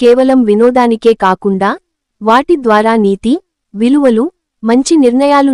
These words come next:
నేర్చుకోవాలని విద్యార్థినులకు సూచించారు. చూసి మర్చిపోకుండా, చూసిన దాని నుంచి స్ఫూర్తి పొందేలా ఈ కార్యక్రమాన్ని రూపొందించామని అన్నారు. రాబోయే రోజుల్లో ఇంగ్లీష్తో పాటు తెలుగు, హిందీ భాషల సినిమాలను కూడా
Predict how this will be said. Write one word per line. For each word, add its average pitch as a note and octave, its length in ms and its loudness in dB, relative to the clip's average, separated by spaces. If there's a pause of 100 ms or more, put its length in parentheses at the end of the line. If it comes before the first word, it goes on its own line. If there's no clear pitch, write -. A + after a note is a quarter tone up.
నేర్చుకోవాలని A3 880 0
విద్యార్థినులకు A3 800 -2 (100)
సూచించారు. G3+ 680 -4 (920)
చూసి E4 280 0 (100)
మర్చిపోకుండా, A3 800 -2 (560)
చూసిన E4+ 320 0 (160)
దాని A3+ 300 2
నుంచి A#3+ 320 -2
స్ఫూర్తి E4 440 -4 (120)
పొందేలా A#3 440 2 (160)
ఈ - 20 -4 (160)
కార్యక్రమాన్ని A3+ 840 0
రూపొందించామని A3 960 0
అన్నారు. F#3 400 -2 (560)
రాబోయే E4+ 480 0 (120)
రోజుల్లో B3 440 2 (120)
ఇంగ్లీష్తో C#4 480 -2 (120)
పాటు G#3+ 260 -2 (120)
తెలుగు, G3 320 -2 (460)
హిందీ E4 280 4 (140)
భాషల B3+ 340 0 (140)
సినిమాలను A3+ 560 0 (100)
కూడా A3+ 260 0